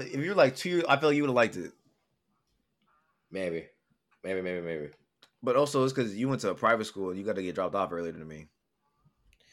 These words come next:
Speaker 2: And
Speaker 1: Uh,
Speaker 2: then they, that shit was buns.
Speaker 1: Yeah, 'cause I, the only reason I would watch it 'cause in the morning before school would come on, and, uh, at middle school I went to, uh, they had a late start, so you would start school at, like,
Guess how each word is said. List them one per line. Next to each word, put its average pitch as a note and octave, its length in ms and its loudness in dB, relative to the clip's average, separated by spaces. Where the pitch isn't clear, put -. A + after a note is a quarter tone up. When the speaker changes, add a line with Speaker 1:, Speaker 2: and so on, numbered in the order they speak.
Speaker 2:
And A2+ 140 0
Speaker 1:
Uh, - 20 4
Speaker 2:
then B2 180 4
they, A#2+ 240 -2
that A2 220 0
shit - 180 -6
was G#2+ 140 -8
buns. E2+ 720 -6
Speaker 1:
Yeah, A2+ 200 4
'cause G#2 240 -6
I, A#2 180 4
the A#2 60 2
only D#3 160 6
reason D#3 200 4
I C3 120 8
would G#2 100 4
watch C3 240 4
it B2+ 60 -2
'cause A#2+ 140 -2
in G#2+ 80 -4
the G#2 80 -2
morning A2+ 240 2
before G#2 260 -4
school A#2+ 280 0
would F#2+ 80 -4
come G2+ 180 -4
on, G2 300 -2
and, F#2+ 220 -2
uh, G2 380 0
at G#2 180 2
middle C3 180 2
school C3 160 0
I G#2+ 40 4
went A2+ 240 2
to, G2 240 -4
uh, F#2+ 140 0
they G#2 100 0
had G#2+ 120 6
a - 20 2
late G#2+ 240 2
start, C3+ 360 4
so G2+ 260 -8
you B2 120 -4
would A2+ 80 -2
start A#2 280 2
school B2 280 0
at, G2+ 100 2
like, F2+ 220 -2